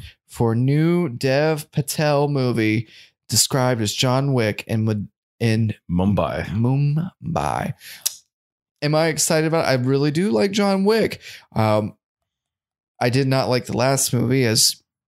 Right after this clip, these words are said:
Speaker 1: you well know, but
Speaker 2: Yes.
Speaker 1: everyone's been good. So the dog probably gets murdered or something, and he goes
Speaker 2: Yeah.
Speaker 1: on a killing tangent.
Speaker 2: Apparently, it's,
Speaker 1: Fuck
Speaker 2: it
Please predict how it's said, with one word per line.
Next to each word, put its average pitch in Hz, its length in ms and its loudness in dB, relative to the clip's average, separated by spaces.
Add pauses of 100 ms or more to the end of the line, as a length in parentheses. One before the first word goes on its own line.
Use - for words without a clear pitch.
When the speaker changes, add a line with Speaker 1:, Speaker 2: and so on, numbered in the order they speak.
(220)
Speaker 1:
you 113 120 0
well 110 220 2
know, 107 280 0
but 139 240 -2 (120)
Speaker 2:
Yes. - 160 -8
Speaker 1:
everyone's 185 500 2
been 180 160 0
good. 175 260 0
So 117 260 2
the 110 180 -2 (140)
dog 123 320 0
probably 139 240 0
gets 135 240 -4
murdered 135 360 0
or 139 80 0
something, 151 400 2
and 135 180 0
he 139 160 0
goes 151 320 0 (380)
Speaker 2:
Yeah. 120 120 -12
Speaker 1:
on 156 120 0
a 156 280 -2 (260)
killing 170 300 0
tangent. 95 440 -2
Speaker 2:
Apparently, 110 420 -2
it's, 113 140 0
Speaker 1:
Fuck 494 100 2
Speaker 2:
it - 100 2